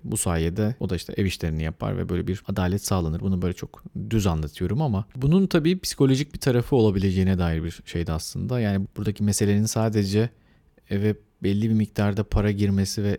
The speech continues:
iş bölümü olması değil, e, maddi gücün aslında kimin tarafından getirildiğiyle de ilgili bir şey vardı. Yani her ne kadar kadının çalıştığı ve kazandığı meblağ çok da böyle yüksek rakamlar olmasa bile, e, bunun aslında sembolik bir önemi olabileceğine dair bir tartışma da yürüyordu.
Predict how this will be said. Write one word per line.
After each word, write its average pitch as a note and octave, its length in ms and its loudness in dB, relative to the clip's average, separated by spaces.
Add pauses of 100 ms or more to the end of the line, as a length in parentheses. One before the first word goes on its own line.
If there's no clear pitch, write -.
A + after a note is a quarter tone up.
(140)
iş - 280 -6
bölümü G#2 180 2
olması G2+ 420 0
değil, A#2 220 0 (220)
e, G2 120 -2
maddi G2+ 460 -2
gücün A2 380 -2
aslında G#2+ 400 -2
kimin G#2+ 320 -4
tarafından G2+ 600 -2 (160)
getirildiğiyle G2+ 800 0
de F2 140 -2
ilgili G#2 340 -4
bir A2+ 200 -4
şey A2+ 240 -2
vardı. E2+ 240 -2
Yani G2 220 0
her A2 220 2
ne A2+ 60 2
kadar G2 320 0 (240)
kadının G#2 380 2
çalıştığı G2+ 540 -2
ve G2 60 -2
kazandığı G2 500 0
meblağ G2 440 0
çok - 260 -10
da F#2+ 100 -2
böyle F#2+ 340 0 (520)
yüksek - 400 -6
rakamlar G2+ 400 0
olmasa G2 540 0
bile, A2 240 0 (540)
e, G2+ 160 -4
bunun G#2+ 200 0
aslında G2 680 -2
sembolik G2+ 460 -2
bir G#2 40 2
önemi G2+ 220 2
olabileceğine F2+ 680 0
dair F#2+ 280 -2
bir F#2+ 120 0
tartışma F#2 560 -4
da F#2 60 2
yürüyordu. E2+ 560 -2